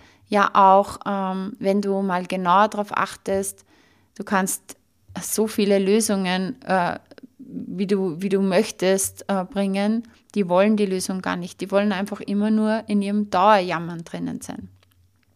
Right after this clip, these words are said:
Da kommen wir dann eben gleich zum nächsten Energieräuber oder Hinweis, schlecht, schlechter, am schlechtesten. Ja?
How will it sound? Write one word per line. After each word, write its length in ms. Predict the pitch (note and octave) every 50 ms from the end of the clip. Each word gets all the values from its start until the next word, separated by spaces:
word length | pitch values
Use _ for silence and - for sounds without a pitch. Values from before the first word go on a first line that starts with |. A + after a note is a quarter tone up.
| _ _ _ _ _ - - - - - - - _
Da 100 | - G3
kommen 440 | G3 - A3+ A3 G#3+ G#3+ A3 G3+ G#3+
wir 160 | G#3 G#3+ G#3
dann 260 | G3+ G3+ G3+ G#3 -
eben 260 | - G3+ G3 G#3 G#3
gleich 300 | G#3 G#3 G3 G3+ G3+ G3+
zum 160 | - - G3+
nächsten 640 | G3 F#3+ F#3+ G3+ G3 - - - - F#3+ G3 A3+ A#3+ - - - _ _ _ -
Energieräuber 1080 | G3+ G#3+ G#3 G3+ G#3 G3+ - G3+ G#3+ A3 G#3+ G3+ G3+ F#3+ G3 G3 G#3 G#3+ A#3 B3 B3 B3 - - - _
oder 180 | G3+ G3+ F#3+ F#3+
Hinweis, 680 | F#3+ A3+ B3 B3 A#3+ G3+ F#3+ F3 F#3 G#3 A#3+ A#3 - - - - - - - - - _
schlecht, 420 | - - G#3+ G#3+ C4+ C4 - - -
schlechter, 460 | - G3+ G3 G#3+ G#3 - - A3 -
am 140 | - G3+ G3
schlechtesten. 800 | G3+ - - G3+ G3 - - F3+ - - - - - - - - _ _ _ _ _
Ja? 260 | F#3+ G3+ A#3 A#3+ A#3